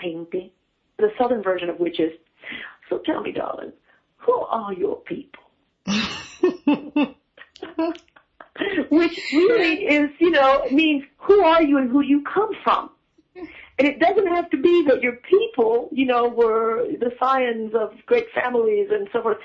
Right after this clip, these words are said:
but they were your people and they matter. They, w-, it's the culture that believed it. Who you came from made part of who you are. And for, for some of us, that thought is absolutely heart-stopping and terrifying. <laughs>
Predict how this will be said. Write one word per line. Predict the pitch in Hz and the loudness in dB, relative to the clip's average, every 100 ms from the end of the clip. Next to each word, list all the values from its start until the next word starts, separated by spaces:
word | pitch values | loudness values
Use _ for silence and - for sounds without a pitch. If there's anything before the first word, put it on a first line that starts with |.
| - - _ _ _ | -20 -20 _ _ _
but | 269 262 | 0 2
they | 277 | 0
were | 262 | 0
your | 262 240 | -2 -2
people | - 349 - 226 | -2 -2 0 -2
and | 196 | 0
they | 208 | -2
matter. | 202 226 247 220 - 185 | -2 -2 0 -2 -4 -2
They, | 190 185 - - | 0 0 -4 -10
w-, | - 202 - | -10 -6 -2
it's | - - | -2 0
the | 220 | -2
culture | 214 302 311 269 | 0 -2 0 0
that | 240 | -2
believed | 220 220 226 | -2 -4 -2
it. | - - - | -4 -4 -2
Who | 330 | 2
you | 320 311 | 2 2
came | - 262 240 - | 0 -4 -2 -4
from | 190 247 - _ _ _ _ _ _ _ _ _ _ _ _ | -4 -4 -12 _ _ _ _ _ _ _ _ _ _ _ _
made | 214 226 247 220 185 | -6 0 2 0 -4
part | - 262 247 | -6 0 0
of | 190 | -2
who | - 196 | -4 -6
you | 180 | -4
are. | - - - _ _ _ - | -8 -12 -16 _ _ _ -8
And | 233 | -2
for, | 247 | -2
for | 247 - | -2 -2
some | 294 | 0
of | 202 | -2
us, | - - | -6 -2
that | 214 - | -2 -2
thought | - 196 | -4 -4
is | 185 - | -4 -6
absolutely | 185 - - - - - - _ _ _ _ | -8 -8 -10 -8 -8 -10 -12 _ _ _ _
heart-stopping | - - - - - 147 151 135 | -12 -2 -2 -2 -8 -6 -8 -12
and | - | -12
terrifying. | - - - - - - - _ _ _ _ | -10 -8 -8 -8 -10 -8 -10 _ _ _ _
<laughs> | - | -16